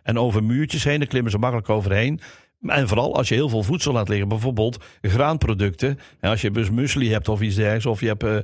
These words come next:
je maakt zelf, eh, met, met, met haver haverkoeken of iets.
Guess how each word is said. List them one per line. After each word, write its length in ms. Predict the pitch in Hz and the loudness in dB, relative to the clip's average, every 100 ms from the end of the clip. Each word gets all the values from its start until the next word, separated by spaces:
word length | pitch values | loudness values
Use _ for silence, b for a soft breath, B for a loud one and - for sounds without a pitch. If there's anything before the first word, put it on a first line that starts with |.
| B B - | B B -4
je 100 | 110 | 0
maakt 240 | 117 104 | 0 0
zelf, 340 | - 110 107 113 | 0 0 0 0
eh, 80 | |
met, 240 | 107 107 110 | 0 -2 -2
met, 220 | 107 98 | -4 -4
met 120 | 110 101 | -2 0
haver 440 | 95 123 113 104 | 2 4 2 2
haverkoeken 600 | 107 139 135 120 175 113 | 2 0 0 -2 -2 -2
of 100 | 107 | 0
iets. 180 | 98 107 | 0 -4